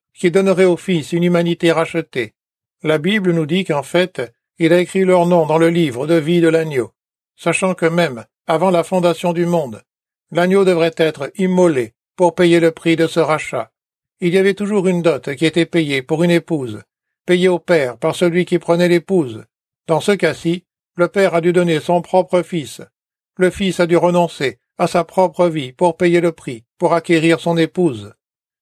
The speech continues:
Chaque individu sauvé fait partie de cette épouse. Même les saints de l'Ancien Testament sont inclus dans l'épouse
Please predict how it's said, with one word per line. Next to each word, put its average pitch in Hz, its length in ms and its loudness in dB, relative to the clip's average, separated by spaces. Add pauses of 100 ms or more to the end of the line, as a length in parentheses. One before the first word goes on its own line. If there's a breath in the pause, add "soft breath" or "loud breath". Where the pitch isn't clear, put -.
Chaque 185 300 -2
individu 180 500 2
sauvé 135 460 0 (240)
fait 175 160 0
partie 180 340 -2
de 175 100 2
cette 170 220 -2
épouse. 151 500 -2 (640)
Même 190 260 2
les 170 180 2
saints 180 280 0
de 147 80 0
l'Ancien 170 380 0
Testament 156 600 -4 (220)
sont 180 280 0
inclus 185 320 -2
dans 180 100 4
l'épouse 156 540 -2